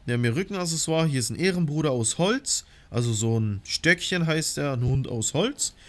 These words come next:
Wir haben Contrail, Kleeblätter. Ähm, sieht auch ganz cool aus eigentlich.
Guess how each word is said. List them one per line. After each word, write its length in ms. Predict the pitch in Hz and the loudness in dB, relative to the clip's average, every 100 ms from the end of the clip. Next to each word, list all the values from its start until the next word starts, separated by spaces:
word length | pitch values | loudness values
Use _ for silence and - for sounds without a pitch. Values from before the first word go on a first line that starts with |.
| - - - | -20 -20 -12
Wir 520 | 107 110 156 214 160 131 | -6 -2 0 0 0 0
haben 540 | 156 147 113 107 87 | 0 0 -2 -4 -6
Contrail, 760 | - 160 208 - 214 220 269 277 - | -2 0 0 0 0 0 -2 -6 -10
Kleeblätter. 760 | - 131 180 185 202 - 233 277 - - _ _ _ _ _ _ - | 0 2 2 0 -4 -6 -8 -10 -18 -20 _ _ _ _ _ _ -4
Ähm, 260 | 117 117 113 | 2 2 2
sieht 180 | 123 | 2
auch 160 | 135 170 | 0 0
ganz 200 | 160 - - | -2 -4 -4
cool 120 | 190 | -4
aus 120 | 220 | -4
eigentlich. 460 | 196 202 233 - | -4 -4 -6 -10